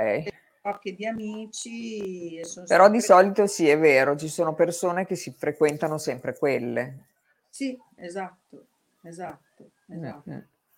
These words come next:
Speaker 2: Ehm,
Speaker 1: Ascolta
Speaker 2: questo
Speaker 1: Paola, ehm, co-, come periodo questo per il gemelli com'è?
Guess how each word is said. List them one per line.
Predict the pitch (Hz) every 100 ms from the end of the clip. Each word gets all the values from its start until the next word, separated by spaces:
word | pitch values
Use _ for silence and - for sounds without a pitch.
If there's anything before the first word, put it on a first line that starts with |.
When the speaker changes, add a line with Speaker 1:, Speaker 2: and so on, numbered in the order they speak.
| _ _ _ _ _
Speaker 2:
Ehm, | 165 160 160 160 156 156 151 151 147 143 - - -
Speaker 1:
Ascolta | - - 151 165 170
Speaker 2:
questo |
Speaker 1:
Paola, | 175 156 165 175 147
ehm, | - 156 156 156 156 151 151 151 151 147 147 147 143 - _
co-, | - _
come | - 180 170 170
periodo | 175 170 190 208 214 208
questo | 208 156 190 - 214
per | - 147
il | 147
gemelli | 151 147 156 170 185 208
com'è? | 175 160 123 139